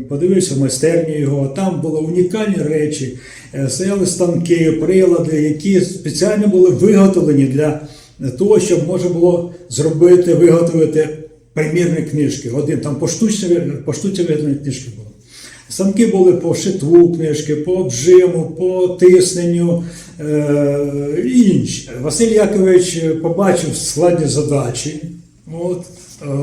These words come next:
взяв час на обдумування і потім зголосився все-таки виготовити нам цю, цю конституцію.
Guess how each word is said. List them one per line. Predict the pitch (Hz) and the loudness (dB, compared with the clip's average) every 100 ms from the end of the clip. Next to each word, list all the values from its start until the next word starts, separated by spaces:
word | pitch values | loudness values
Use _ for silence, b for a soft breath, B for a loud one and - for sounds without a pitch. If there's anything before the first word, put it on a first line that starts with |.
| 123 | -4
взяв | 123 208 - | 0 0 2
час | 175 175 165 | 0 0 -2
на | 160 | -4
обдумування | 143 160 156 165 185 196 214 196 | -2 -2 -2 0 2 2 2 -2
і | 196 | -4
потім | 202 185 - 175 | 0 0 0 -2
зголосився | 131 147 139 175 175 160 | 0 0 0 0 0 -2
все-таки | 135 143 143 151 | -6 -8 -4 -2
виготовити | 139 151 147 147 143 135 | 2 2 2 0 -2 -2
нам | 135 135 127 | -2 -2 -2
цю, | - 123 | -4 -4
цю | 123 143 | -4 -8
конституцію. | 139 135 139 113 113 - | -6 -6 -6 -10 -10 -12